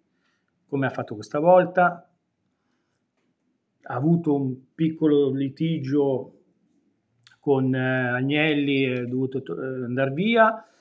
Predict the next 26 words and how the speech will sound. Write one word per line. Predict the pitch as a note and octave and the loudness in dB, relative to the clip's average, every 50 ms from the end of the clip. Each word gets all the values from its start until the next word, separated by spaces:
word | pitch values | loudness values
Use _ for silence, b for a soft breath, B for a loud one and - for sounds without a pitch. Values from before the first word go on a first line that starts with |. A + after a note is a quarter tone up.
| B B B B B B _ _ _ D4+ | B B B B B B _ _ _ -6
ma | E3+ C#3 D#3+ E3+ F3+ F#3 - F3 | 0 4 6 6 6 6 4 2
ha | D#3+ D3+ D#3 | 0 2 2
ricominciato | D#3 D#3 - F3 F3+ E3+ E3+ - G3 F#3 F3+ - D3+ | 2 0 0 0 0 2 2 6 6 6 6 6 2
da | D3+ D#3 | 0 0
dove | C#3+ D3+ D3+ | 0 2 2
aveva | D3 C#3+ C#3+ C3+ C3+ C#3 | 2 0 0 -2 -2 -2
lasciato, | C3+ B2+ - - - A2+ G#2 - - A2+ | -2 -4 -4 -6 -10 -12 -12 -14 -16 -14
cioè | G#2+ - D#3+ D#3+ F3+ F#3+ - - | -6 -2 0 2 2 0 -2 -6
vincendo, | - C#3+ D3+ D#3 D3+ - - C3+ B2 A#2+ A#2+ A#2+ A#2+ A#2 - _ _ _ _ _ _ _ | -6 -4 -4 -4 -4 -2 -2 -2 -2 -2 -4 -6 -8 -10 -14 _ _ _ _ _ _ _
vincendo. | - D3 C3+ B2+ - - A2+ F#2+ F#2+ G2 G2+ _ _ _ _ _ _ _ _ _ _ _ _ _ _ _ _ _ _ _ _ _ _ _ _ _ _ _ _ - | -10 -10 -10 -10 -10 -12 -16 -16 -16 -20 -20 _ _ _ _ _ _ _ _ _ _ _ _ _ _ _ _ _ _ _ _ _ _ _ _ _ _ _ _ -8
Ehm, | - C#3 C3 C3 B2+ B2+ B2+ B2+ B2 B2 B2 B2 A#2+ A#2+ A#2+ A#2+ A#2+ A#2 A#2 A#2 A#2 A2 A2+ B2 C3 C#3 | -4 -2 0 0 2 2 0 0 0 -2 -4 -4 -4 -4 -6 -6 -6 -6 -6 -6 -6 -6 -6 -6 -4 0
lui, | D#3 E3+ E3 E3+ | 2 2 0 0
lui | - - D3+ F3 F3+ | -2 0 2 4 4
è | E3+ | 4
così, | F3 D3 B2 C#3 D#3 C3 | 2 -2 -2 -2 -2 0
lui | C#3 D3 | 0 0
vince, | C3+ C#3 C3+ B2 A2 - - G#2 G#2+ _ _ - | 0 -2 -4 -4 -8 -12 -16 -18 -20 _ _ -12
lui | C3 A#2+ | -10 -8
vince, | A2+ A2+ A2 G2 - - - _ _ _ _ _ _ _ | -8 -8 -10 -12 -14 -20 -20 _ _ _ _ _ _ _
lui | - A2+ G#2 | -18 -16 -16
vince | G#2 G2+ G2 - - F#2+ | -16 -16 -18 -20 -20 -20
sempre. | - _ _ _ _ _ _ _ _ _ b b b b b b b b b b b | -20 _ _ _ _ _ _ _ _ _ b b b b b b b b b b b
Ehm, | - D3+ C#3+ D3 D3 D3 C#3+ C#3 C#3 C3+ C3 C3 B2+ C3 - - - | 2 4 4 6 6 4 2 2 0 -2 -2 -2 -4 -6 -8 -10 -10
e | - E3 | -8 -4
quindi | - A#3 B3+ B3+ F#3+ | 0 4 4 4 4
bisogna, | C3+ C3 B2 A#2+ D3+ D3 D3 C#3+ C#3 C3 B2+ B2 - - | 2 -2 -2 -2 -2 -2 -2 0 0 0 0 -2 -6 -12